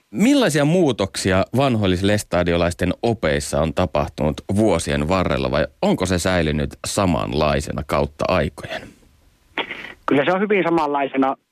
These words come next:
Speaker 2: säilynyt, mutta totta kai se on muuttunut. Ja yksi semmoinen todella iso keskeinen vaikutin tähän koko liikkeen muutokseen ja ajattelutavan muutokseen on internet. Kun eri tavalla ajattelevat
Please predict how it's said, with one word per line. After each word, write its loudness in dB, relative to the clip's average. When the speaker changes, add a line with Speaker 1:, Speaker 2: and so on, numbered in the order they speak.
Speaker 2:
säilynyt, 2
mutta 2
totta -2
kai 0
se 2
on 0
muuttunut. 2
Ja 4
yksi 0
semmoinen 2
todella 0
iso 0
keskeinen 0
vaikutin 0
tähän 0
koko 2
liikkeen 0
muutokseen 2
ja 2
ajattelutavan 0
muutokseen 0
on 4
internet. 0
Kun 4
eri 2
tavalla 0
ajattelevat 0